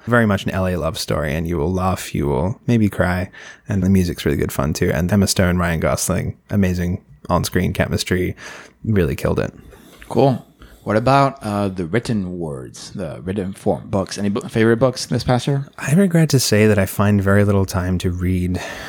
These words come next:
Speaker 1: traditional kind of, like, novels and stuff, given that I'm often reading so many screenplays and watching T V and consuming movies and all that kind of thing. But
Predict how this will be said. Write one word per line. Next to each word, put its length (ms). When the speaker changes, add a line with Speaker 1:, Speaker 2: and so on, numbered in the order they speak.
Speaker 1:
traditional 460
kind 160
of, 140
like, 180
novels 520
and 200
stuff, 500
given 200
that 100
I'm 240
often 240
reading 260
so 120
many 140
screenplays 680
and 140
watching 420
T 140
V 260
and 80
consuming 460
movies 340
and 80
all 100
that 180
kind 120
of 80
thing. 240
But 360